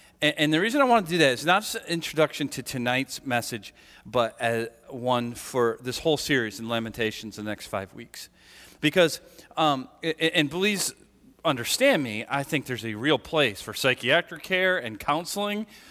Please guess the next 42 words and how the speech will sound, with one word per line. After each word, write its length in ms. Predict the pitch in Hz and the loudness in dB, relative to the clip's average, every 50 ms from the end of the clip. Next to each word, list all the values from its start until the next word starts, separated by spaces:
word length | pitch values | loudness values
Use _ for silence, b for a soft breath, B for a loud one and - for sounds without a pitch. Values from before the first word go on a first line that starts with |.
| B B - | B B -8
We 140 | 117 120 | -6 -4
even 200 | 110 107 104 104 | -4 -4 -4 -4
have 180 | 101 117 127 117 | -2 -2 -2 -4
a 40 | 113 | -2
counselor 420 | - 135 123 120 - - 120 117 113 | -2 -2 -2 -2 -2 -2 -2 0 0
on 100 | 107 104 | 0 -2
our 80 | 101 | -4
staff, 600 | 95 - - - 135 131 135 139 147 156 156 - - | -6 -8 -4 0 2 4 4 4 2 0 -2 -6 -8
so 260 | - - 113 104 92 B B B B B B B B - _ _ | -4 -2 -2 -2 -4 B B B B B B B B -20 _ _
talking 460 | - - 151 156 165 - 180 151 131 | -2 2 2 2 2 2 -2 -8 -8
to 100 | - 120 | -8 -8
someone, 560 | - - - 110 104 98 92 90 87 87 87 113 - - _ - | -4 -2 -2 -2 -2 -4 -6 -6 -8 -8 -12 -16 -20 -18 _ -8
uh, 260 | 101 95 92 90 80 - - | -6 -4 -4 -6 -8 -10 -14
is, 200 | - - - - - _ _ _ _ _ | -16 -14 -14 -18 -20 _ _ _ _ _
it 80 | - | -12
can 140 | - - 117 | -10 -8 -8
be 80 | 110 107 | -8 -8
hugely 500 | - - - - 208 185 139 139 127 110 | -10 -12 -10 -8 -8 -6 -6 -6 -6 -2
helpful, 380 | 113 113 107 - - - 104 | 0 0 -2 -2 -6 -14 -16
and 80 | 104 95 | -10 -6
God 180 | - 110 101 | -4 -4 -4
blesses 360 | 95 113 117 110 - - - 104 | -2 -2 -2 -2 -4 -6 -12 -14
us 60 | - | -14
through 140 | - - 107 | -12 -12 -12
that. 120 | 104 107 B B B B B B B B - | -12 -14 B B B B B B B B -20
But 460 | 135 131 233 240 165 110 - - B B B B B B B B B _ _ | -2 2 4 4 4 2 0 -6 B B B B B B B B B _ _
in 120 | - 165 147 | -2 -2 -2
America, 560 | 139 143 165 208 247 240 185 151 - - 107 | 0 0 -2 0 2 2 0 0 -2 -4 -4
and 140 | 107 135 165 | -2 -2 -2
in 120 | 190 190 | -2 -2
the 80 | 180 160 | -2 0
West 440 | 151 175 175 156 131 - - - - | 2 2 2 2 0 -2 -6 -6 -6
in 120 | 139 117 | -8 -4
general, 360 | 104 120 127 120 113 104 95 | -2 0 0 0 -2 -4 -6
not 180 | 98 110 113 - | -6 -6 -4 -4
just 160 | - - - | -8 -10 -8
America, 300 | 113 107 101 98 - 104 | -6 -6 -6 -6 -8 -8
but, 220 | 87 101 98 - _ | -8 -8 -8 -8 _
but 120 | 120 127 - | -14 -8 -2
really 240 | 147 180 180 156 | 0 0 0 0
our 220 | - 120 123 131 123 | 2 2 0 0 0
culture, 580 | - - - 117 107 - - - 127 - - | -2 -8 -12 -12 -12 -12 -14 -14 -14 -16 -18